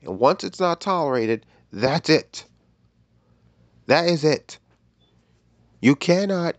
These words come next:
and will not object anymore to this. Because if you don't have any type of futile proof to this,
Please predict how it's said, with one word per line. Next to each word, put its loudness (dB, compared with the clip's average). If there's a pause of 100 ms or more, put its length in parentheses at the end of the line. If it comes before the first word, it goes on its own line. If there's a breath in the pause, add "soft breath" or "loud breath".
and -4
will 0
not -6 (3000)
object 2
anymore 2
to -10
this. -10 (520)
Because 0 (100)
if -2
you 4
don't 0
have -4
any -2
type -2
of -6
futile -4
proof -2
to -4
this, -4